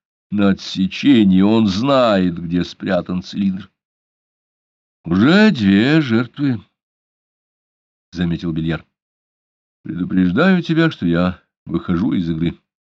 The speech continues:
Не то чтоб я боялся за себя, для этого нет никаких оснований, но мне надоело быть свидетелем, которому нечего сказать». Он сел в машину. «Поцелуй малыша», сказал Морей. «Поверь мне, искренне жаль».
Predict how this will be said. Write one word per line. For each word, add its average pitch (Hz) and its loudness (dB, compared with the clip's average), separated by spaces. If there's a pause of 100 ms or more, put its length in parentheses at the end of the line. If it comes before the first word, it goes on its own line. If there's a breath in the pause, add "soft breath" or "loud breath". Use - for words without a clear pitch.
(760)
Не - -8
то 190 -2
чтоб - -10
я 95 -2
боялся 95 0
за 90 0
себя, 87 -4
для 95 -6
этого 110 -6
нет 117 -4
никаких 104 -10
оснований, 101 0 (540)
но - -8
мне 107 -2
надоело 107 2
быть 104 2
свидетелем, 95 2
которому 90 -2
нечего 95 0
сказать». 90 -8 (640)
Он 82 -10
сел 87 -6
в 82 -6
машину. 80 -8 (840)
«Поцелуй 117 -4
малыша», 85 0
сказал 78 -10
Морей. 76 -6 (640)
«Поверь 117 -2
мне, 80 -2
искренне 80 -4
жаль». 71 -10